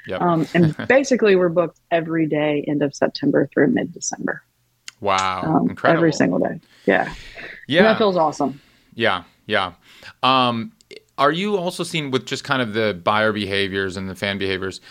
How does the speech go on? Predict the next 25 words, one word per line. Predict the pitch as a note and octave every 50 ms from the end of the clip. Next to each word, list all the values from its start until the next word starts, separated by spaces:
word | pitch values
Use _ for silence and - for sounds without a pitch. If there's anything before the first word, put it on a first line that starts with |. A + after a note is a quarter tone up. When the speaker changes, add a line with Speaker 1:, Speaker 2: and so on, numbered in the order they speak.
| - - - _ _
Speaker 1:
um, | A2 A2+ A2 G#2+ G#2+ G#2 G#2 G#2 G2+ G2 - - -
a | A2
difference | G2+ F#2+ - C3 C3 B2+ - - C3+ C3 C3 C3 B2 B2+ - - - _
in | B2 A#2 A2+ A2 A2 A2 A2 A2 A2 G#2+ G#2+ G#2+ G#2+ G#2+ - - _ _ _ _ _ _ _ _ _ _ _
when | A#2+ A2+ G#2+ G#2 A2 A#2+ A#2+ B2 B2+ B2 B2
shows, | B2 - - - B2 A#2 A2+ A2+ A2+ A2 G#2+ G#2+ G#2+ G#2+ G#2+ G#2 G2 F#2 - - - - - _
uh, | G#2 G#2 G#2 G2+ G2+ G2 G2 G2 F#2+ F#2+ F#2+ F#2 F#2 F#2 F2+ - _ _ - - - _
sell | - - - - C3 A#2+ A#2 A#2
out | A#2 A2+ A#2 A#2 A#2 A#2 -
or, | A2 G#2+ G#2 G#2 G#2 G2+ G2+ G2 -
or | - G#2 G#2 G#2 G2+ G2 G2 - -
if | B2 A2+ - -
they | A#2+ A2
sell | - - A#2 G#2+ A2 G#2+
out | G#2+ G#2+ G#2 G#2 G#2 -
or | - A2 G#2+ G#2+ G#2
when | G2+ F#2+ G2 A2 A2+ A2+ A#2 A2+
people | A2+ - A#2+ A#2 - A2 G#2+
are | G#2+ G#2
actually | G2+ G#2 G#2 - - - A2 G#2+
making | G2 G2 G#2 G2+ F#2+ - A2 G#2 G#2
the | G2 G2
decision | F2+ G2+ F#2 - - G#2+ F#2+ F#2+ G2+ F#2+
to | - G#2
buy | F2+ F2 _ G2 F#2+ F#2+ F#2+ F#2+ F#2+